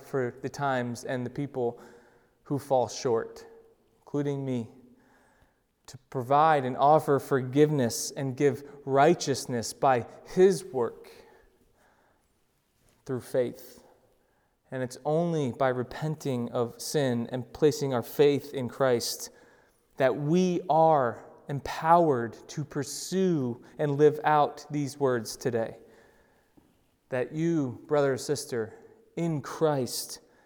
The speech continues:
empowered by the Holy Spirit, can serve no other gods. That you are empowered to not trade him in for images. That you are empowered to avoid treating his name carelessly. That you are empowered, finally,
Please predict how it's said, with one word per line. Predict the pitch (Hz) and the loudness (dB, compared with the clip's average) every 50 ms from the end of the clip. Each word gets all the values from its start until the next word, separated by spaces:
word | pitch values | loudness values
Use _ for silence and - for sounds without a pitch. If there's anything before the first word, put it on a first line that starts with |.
| _ _ - | _ _ -6
empowered | 143 143 135 - - - - 156 160 170 170 175 175 165 | -6 -6 -6 -6 -8 -6 0 2 2 4 4 2 0 0
by | 156 160 | 0 0
the | 151 147 | -2 0
Holy | 127 151 156 151 135 | 2 2 2 2 0
Spirit, | - - - - - 156 151 143 131 123 - - - - - - - _ _ _ _ _ _ _ _ _ _ _ _ _ _ _ _ _ _ _ _ _ _ _ _ _ _ _ _ | -2 -6 -8 -6 -4 -2 0 0 0 0 -2 -6 -10 -18 -20 -20 -20 _ _ _ _ _ _ _ _ _ _ _ _ _ _ _ _ _ _ _ _ _ _ _ _ _ _ _ _
can | - 147 131 | -10 -8 -8
serve | - - - - 160 160 160 143 147 | -6 -6 -2 2 4 4 4 2 0
no | 151 147 147 | -2 0 0
other | 143 139 139 131 | 0 0 0 -2
gods. | 131 131 123 117 113 110 - - - - - _ _ _ _ _ _ _ _ _ - | -2 -2 -2 -4 -6 -8 -10 -12 -16 -16 -18 _ _ _ _ _ _ _ _ _ -6
That | 147 | -2
you | 151 160 165 | 0 2 2
are | 170 | 2
empowered | 160 151 - - - 175 165 170 175 175 175 170 156 - | 2 0 -2 0 4 8 10 12 12 12 10 8 6 6
to | - - - - 156 | 2 -4 -8 -6 -2
not | 151 151 135 - | 0 0 0 0
trade | - - 160 160 160 160 151 | 0 2 4 4 4 4 2
him | 143 143 143 | 0 -2 -2
in | 147 151 156 143 | -2 -2 -2 -4
for | - 151 - | -6 -6 -4
images. | - 147 151 151 135 127 139 123 110 | -2 0 0 0 0 0 0 0 2
That | 135 139 | 0 0
you | 147 156 165 | 2 2 2
are | 175 156 | 4 2
empowered | 165 147 - - - 170 165 175 185 180 175 156 143 139 | 2 0 -2 -2 2 6 8 8 8 8 8 6 4 4
to | - - 147 135 - - - - | 2 0 0 0 -2 -4 -2 0
avoid | 156 135 170 175 165 | 6 8 10 10 8
treating | - - - 175 185 190 185 185 160 | 8 4 2 4 4 4 4 4 2
his | 160 139 139 | 0 0 0
name | 156 151 151 143 | 2 2 2 0
carelessly. | - - - 165 175 180 175 175 165 - 151 143 139 | 2 6 8 10 10 10 8 8 4 4 2 0 2
That | 131 135 143 | 4 4 4
you | 160 170 170 | 6 6 6
are | 180 156 | 6 4
empowered, | 147 113 - - 165 170 170 165 156 143 131 | 2 0 2 4 6 8 8 8 6 4 2
finally, | - - 156 151 151 151 147 135 123 117 107 | 2 2 4 4 4 4 2 0 0 -2 -4